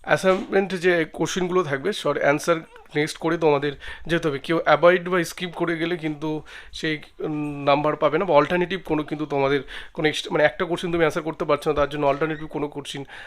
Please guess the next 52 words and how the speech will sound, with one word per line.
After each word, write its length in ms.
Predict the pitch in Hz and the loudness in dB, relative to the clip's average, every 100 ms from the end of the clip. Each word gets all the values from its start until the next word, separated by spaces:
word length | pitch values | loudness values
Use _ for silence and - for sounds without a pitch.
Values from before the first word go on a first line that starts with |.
| - | -4
আসবে 180 | 147 156 | -2 -2
সেটা 220 | 160 147 | -2 0
নয়। 100 | 165 | 0
কুড়িটা 360 | 180 147 151 156 | -2 -8 -6 -6
থাকলে 260 | 156 160 | -6 -6
কুড়িটাই 420 | 170 151 143 151 | -8 -8 -4 -4
থাকবে, 260 | 151 147 170 | -4 -8 -6
তার 180 | 156 135 | -4 -4
কোনো 180 | 147 135 | 0 0
অল্টারনেটিভ 500 | 135 151 151 151 170 - - - | 0 -2 -4 -6 -10 -12 -18 -4
বা 80 | 160 | 0
থাকতে 280 | 151 143 - | 0 -2 -4
হবে 180 | 135 120 | -2 -2
না, 120 | 117 - | -4 -6
থাকবে 240 | - 143 127 | -2 0 0
না। 80 | 117 - - - | -4 -10 -16 -4
In 80 | 170 | 2
that 140 | 175 - | 2 2
case 140 | 175 160 | -4 0
they 80 | 156 | 0
have 100 | 156 147 | 0 0
submit 240 | 139 156 156 | 0 -2 -4
without 260 | 147 151 143 | 2 2 2
giving 200 | 143 143 143 | -4 -4 -2
any 180 | 139 135 | 0 -2
answer। 160 | - | -4
কেউ 180 | 170 156 | -6 -2
হয়তো 200 | 156 151 | -2 -2
সাবমিট 360 | 151 143 139 147 | -4 -4 -4 -6
করে 180 | 151 143 | -4 -4
দিল, 160 | 143 156 - - - | -6 -10 -12 -14 -2
কোনো 160 | 156 | 6
অ্যান্সার 300 | 147 135 156 143 - - | 6 6 0 -2 -6 4
না 160 | 139 | 6
করে 200 | 156 160 | 6 2
করে 160 | 151 139 | -2 -4
দিল, 140 | 143 | -6
সেক্ষেত্রে 400 | 160 147 147 147 | -8 -6 -8 -10
কিন্তু 240 | 143 143 - | -10 -10 -6
তাকে 240 | 143 156 - - - | -6 -6 -10 -14 -10
কোনো 180 | - 151 | 0 4
নাম্বার 540 | 143 135 139 135 - 139 | 4 4 2 0 -4 -2
দেওয়া 160 | 135 | 0
হবে 240 | 131 127 120 | 2 0 -2
না, 100 | 117 | -4
ঠিক 200 | 120 185 | -4 -2
আছে? 200 | 175 131 | -2 -4
এটা 180 | 135 139 | -4 -4
কিন্তু 180 | 139 143 | -6 -8
একটু 140 | 143 | -4
মাথায় 260 | 135 127 120 | -4 -2 -2
রাখবে। 260 | 117 113 | -4 -8